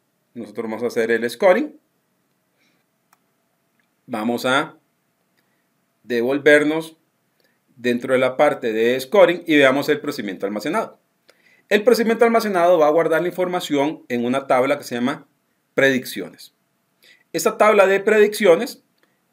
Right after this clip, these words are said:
contiene ciertas columnas. Podemos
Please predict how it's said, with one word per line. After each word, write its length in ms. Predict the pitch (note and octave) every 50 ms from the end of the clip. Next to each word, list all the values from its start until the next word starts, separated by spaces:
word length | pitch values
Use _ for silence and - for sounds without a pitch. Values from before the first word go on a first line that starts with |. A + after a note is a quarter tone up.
| _ _ -
contiene 580 | D3 B2 - C3+ C3 C3 D3 D#3 D3+ - - _ _ _ _
ciertas 880 | - - - C#3 C3 B2 A#2 - - B2+ B2 C3 B2+ B2+ - - _ _ _
columnas. 600 | - F#3 F#3 E3 D#3+ C#3+ D3+ G#3 D#4+ D#4+ - - _ _ _ _ _ _ _ _ _ _ _ _ _ _ _ _ _ _ _ _ _ _ _ _ _ _ _ _ _ _
Podemos 460 | - G2+ F#2+ F#2+ F#2+ A2 - - -